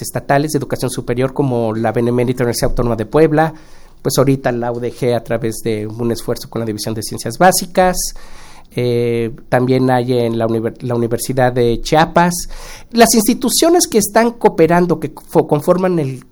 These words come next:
la colaboración hoc, hoc, aunque es un observatorio de rayos gamma, también puede hacer estudios de rayos cósmicos. Entonces, todas esas instituciones nacionales que forman parte de hoc tienen investigadores que hacen estudios de rayos gamma. Y Sandoval Vallarta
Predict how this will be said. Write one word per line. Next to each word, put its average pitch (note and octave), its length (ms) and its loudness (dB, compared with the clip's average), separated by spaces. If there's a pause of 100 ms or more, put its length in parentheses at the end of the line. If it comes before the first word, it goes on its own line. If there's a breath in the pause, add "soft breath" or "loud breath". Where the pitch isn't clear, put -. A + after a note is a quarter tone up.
(160)
la C3+ 180 -2
colaboración C3+ 500 0
hoc, - 360 2 (680 soft breath)
hoc, G#3 320 4
aunque G#3 180 2
es F#3 100 0
un G3 60 4
observatorio F#3 420 0
de F3+ 40 0
rayos F#3 200 0
gamma, F#3 240 0
también E3 380 6
puede E3+ 200 2
hacer D#3+ 180 0
estudios D3 340 -2
de C#3+ 60 2
rayos C#3+ 260 -2
cósmicos. - 460 0
Entonces, E3+ 440 -2
todas G#3+ 320 2
esas G#3 240 -2
instituciones E3+ 520 0
nacionales D#3 520 -4
que - 160 -8
forman D#3 320 -4
parte D#3+ 240 -2
de F3 80 -2
hoc - 280 0 (300 loud breath)
tienen D3 280 4
investigadores C#3+ 720 0 (200 soft breath)
que - 80 -2
hacen C3 220 0
estudios A#2+ 540 -6
de A#2+ 180 -2
rayos A#2+ 320 -4
gamma. E3 320 4 (340 loud breath)
Y E3 120 2
Sandoval D3+ 540 4
Vallarta F3+ 540 0